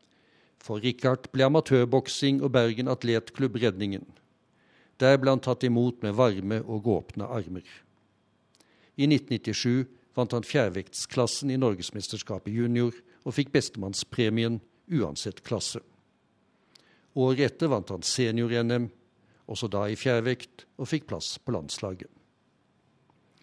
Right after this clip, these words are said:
Samtidig kjempet han seg gjennom videregående og frem til fast jobb som barne- og ungdomsarbeider, først i Fjell kommune, så i Bergen.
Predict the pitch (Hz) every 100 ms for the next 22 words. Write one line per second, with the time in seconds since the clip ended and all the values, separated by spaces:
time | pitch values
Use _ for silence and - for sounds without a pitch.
0 | - _ - - 92 - 117 117 117 -
1 | _ _ - - 156 - - 123 139 151
2 | 117 117 120 123 127 123 120 117 120 120
3 | 120 120 - _ _ - 165 - 127 120
4 | - 156 - 120 - - 110 107 104 -
5 | 143 143 123 92 113 104 92 90 117 101
6 | 107 98 73 - - _ _ _ _ -
7 | - 135 - 101 - 120 113 - 117 120
8 | 117 120 - _ _ - - 82 80 -
9 | 92 92 87 78 -